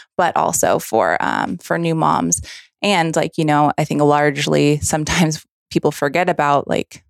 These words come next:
there's other kids and husbands and partners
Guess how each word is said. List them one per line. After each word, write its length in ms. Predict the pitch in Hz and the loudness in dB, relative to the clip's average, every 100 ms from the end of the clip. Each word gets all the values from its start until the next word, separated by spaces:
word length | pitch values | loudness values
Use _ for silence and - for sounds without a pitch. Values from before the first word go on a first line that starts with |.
| _ _ - | _ _ -2
there's 220 | 156 156 | 2 2
other 260 | 196 208 | 2 2
kids 460 | 180 - 165 170 160 | 2 2 4 2 2
and 240 | 156 151 | 0 0
husbands 640 | 160 208 190 185 185 185 175 | 2 2 2 2 4 4 4
and 140 | 165 | 0
partners 800 | 147 208 214 175 165 165 175 - | 0 0 0 2 4 4 2 -2